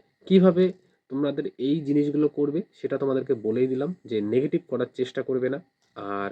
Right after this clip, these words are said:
অ্যানালাইজ করো, অ্যানালাইজ করার পরে কো-, এমসিকিউগুলোকে খাতায় নোট করো, সেগুলোকে, আহ, আবার রিভিশন করো। আর তার সাথে কি করতে পারো, আহ, যে ম্যাথগুলো বা যে চ্যাপ্টার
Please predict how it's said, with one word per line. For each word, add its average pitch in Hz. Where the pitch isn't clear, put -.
অ্যানালাইজ 139
করো, 135
অ্যানালাইজ 127
করার 131
পরে 135
কো-, 143
এমসিকিউগুলোকে 143
খাতায় 127
নোট 127
করো, 143
সেগুলোকে, 113
আহ, 101
আবার 123
রিভিশন 117
করো। 92
আর 120
তার 143
সাথে 160
কি 170
করতে 170
পারো, 170
আহ, 113
যে 135
ম্যাথগুলো 135
বা 139
যে 147
চ্যাপ্টার 127